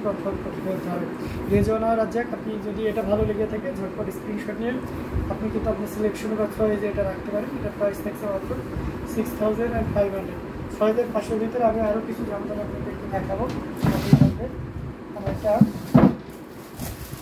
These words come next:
সেম ডিজাইনের একটা, আহ, আপনার সি green color দেখাই। এটা দেখতে পাচ্ছেন, green কালারে জড়ি দিয়ে কাজ করা, অসাধারণ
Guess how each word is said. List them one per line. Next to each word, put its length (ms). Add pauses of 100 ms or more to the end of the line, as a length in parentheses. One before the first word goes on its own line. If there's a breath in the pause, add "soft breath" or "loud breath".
(280)
সেম 220
ডিজাইনের 460
একটা, 260
আহ, 60 (1300)
আপনার 220
সি 340
green 240
color 220
দেখাই। 260
এটা 320
দেখতে 220
পাচ্ছেন, 260 (680)
green 220
কালারে 300
জড়ি 260
দিয়ে 180
কাজ 120 (140)
করা, 140 (2250)
অসাধারণ 500